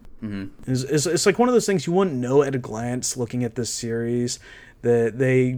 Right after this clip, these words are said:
Speaker 2: pay so much attention to the games, but then you see all the little details, and you really start to get more of the idea that, like, yeah, they're doing their own thing, but it is definitely being respectful in certain ways to the source material as well. It's,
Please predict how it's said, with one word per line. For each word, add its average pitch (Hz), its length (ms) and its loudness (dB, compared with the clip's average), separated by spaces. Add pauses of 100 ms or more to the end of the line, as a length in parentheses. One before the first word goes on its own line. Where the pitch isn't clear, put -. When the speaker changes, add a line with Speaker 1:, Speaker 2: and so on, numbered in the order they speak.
Speaker 2:
pay 131 200 2
so 127 160 -2
much 127 200 -2
attention 120 340 -6
to 123 60 -2
the 117 120 -8
games, 117 200 -4
but 120 100 -8
then 147 100 -4
you 160 60 -6
see 180 180 -2
all 175 120 0
the 151 40 -2
little 135 280 4
details, 110 920 -4
and 117 300 -6 (500)
you 147 120 -2
really 196 280 4
start 170 300 -4
to 156 240 -4 (120)
get 160 160 -4
more 147 220 0
of 131 80 -2
the 139 140 0
idea 131 320 2
that, 127 160 0
like, 117 240 -8 (580)
yeah, 202 280 2
they're 220 160 6
doing 294 240 0
their 208 160 0
own 180 160 0
thing, 131 340 0
but 131 200 -4
it 190 180 2
is 196 440 -4
definitely 269 600 -4
being 190 240 -2
respectful 127 720 0
in 117 240 -2
certain 131 560 0
ways 123 540 0
to - 120 -6
the 117 80 -8
source 123 380 -4
material 113 600 -4
as 110 180 -8
well. 110 480 -2
It's, - 420 -8